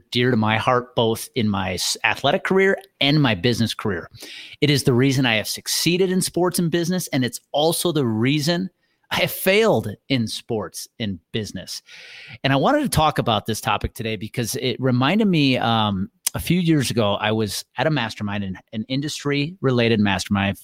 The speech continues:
you don't know about my career, I've spent almost twenty years in the health insurance industry, uh, mostly as an advisor. Today, I coach advisors and agencies, but I was at this mastermind with my peers. We were sitting at a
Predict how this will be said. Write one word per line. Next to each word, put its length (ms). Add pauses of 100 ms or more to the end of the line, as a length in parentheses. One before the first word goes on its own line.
(160)
you 100
don't 220
know 140
about 280
my 400
career, 460 (300)
I've 160
spent 400
almost 280
twenty 200
years 240
in 80
the 40
health 240
insurance 380
industry, 540 (340)
uh, 300
mostly 320
as 100
an 80
advisor. 460
Today, 320
I 20
coach 340
advisors 520
and 80
agencies, 500
but 320
I 80
was 160
at 140
this 120
mastermind 520
with 100
my 120
peers. 440 (320)
We 80
were 80
sitting 320
at 80
a 80